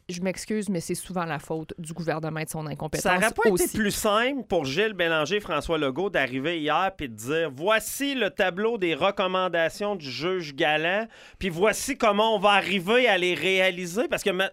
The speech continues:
Speaker 2: on a-tu fait ça pour rien, cette commission d'enquête-là ?
Speaker 1: Ben, t'as tellement raison de le dire. Il y a un rapport qui est sorti. Il y a eu une commission d'enquête qui a
Speaker 2: Puis là,
Speaker 1: fait
Speaker 2: c'est
Speaker 1: un
Speaker 2: parce qu'il
Speaker 1: travail
Speaker 2: est sorti
Speaker 1: rigoureux.
Speaker 2: le quatorze mars dernier, là, c'était hier, là.
Speaker 1: Peut-on commencer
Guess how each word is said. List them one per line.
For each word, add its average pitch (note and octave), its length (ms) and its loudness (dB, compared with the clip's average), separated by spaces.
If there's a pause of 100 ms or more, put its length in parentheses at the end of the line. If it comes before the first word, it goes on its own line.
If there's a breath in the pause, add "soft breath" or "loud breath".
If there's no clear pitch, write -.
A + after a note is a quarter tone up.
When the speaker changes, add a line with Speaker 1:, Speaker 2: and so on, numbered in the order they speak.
Speaker 2:
on E3 140 0
a-tu - 180 -8
fait D#4+ 160 -6
ça D#4 140 -6
pour A3 160 -2
rien, B3+ 180 -6
cette - 220 -12
commission C#4 280 -4
d'enquête-là ? C4+ 540 -4
Speaker 1:
Ben, A3+ 160 2 (240)
t'as A#3 140 -2
tellement B3 340 2
raison E3+ 560 -6
de E3+ 140 -4
le E3 80 -4
dire. F#3 400 -2
Il G#3 60 -2
y G#3+ 40 0
a A3 60 2
un G#3 120 2
rapport F3+ 600 -2
qui D#3+ 100 -10
est D3+ 100 -12
sorti. - 480 -12
Il F3+ 100 -6
y - 20 4
a - 20 4
eu A3+ 60 2
une A#3 120 2
commission A3+ 800 0
d'enquête F#3+ 540 -2
qui - 80 0
a - 20 0
Speaker 2:
Puis - 80 -6
là, - 60 2
Speaker 1:
fait - 80 -6
Speaker 2:
c'est A3 60 2
Speaker 1:
un G3 40 2
Speaker 2:
parce G#3 100 -2
qu'il G#3 80 2
Speaker 1:
travail A3 360 6
Speaker 2:
est A3 60 2
sorti A#3+ 240 0
Speaker 1:
rigoureux. A3+ 100 2
Speaker 2:
le F#3+ 240 6
quatorze C#3 320 4
mars D3+ 300 -2
dernier, D3 400 -2
là, F#3 80 -4
c'était D3+ 240 -2
hier, D#3+ 180 -4
là. A3+ 220 -12
Speaker 1:
Peut-on C4+ 420 2
commencer F#3 720 -4